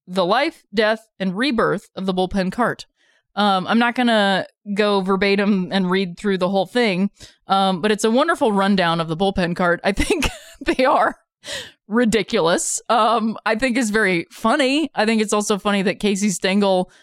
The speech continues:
not to be outdone by the White Sox, rented a hearse <laughs> from a funeral home,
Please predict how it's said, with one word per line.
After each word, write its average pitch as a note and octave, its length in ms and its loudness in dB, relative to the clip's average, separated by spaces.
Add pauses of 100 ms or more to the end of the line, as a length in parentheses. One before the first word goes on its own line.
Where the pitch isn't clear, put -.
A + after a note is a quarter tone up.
(140)
not G#3 200 -2
to A3 60 0
be A3+ 160 2
outdone G3 440 0
by A3+ 120 2
the F3+ 120 0
White G#3+ 260 2
Sox, G3 460 0 (320)
rented A3 500 2
a D#3+ 140 0
hearse - 640 -2
<laughs> - 20 -2
from D#4 320 0 (100)
a F#4+ 40 -4
funeral C#4 560 2
home, C4 400 0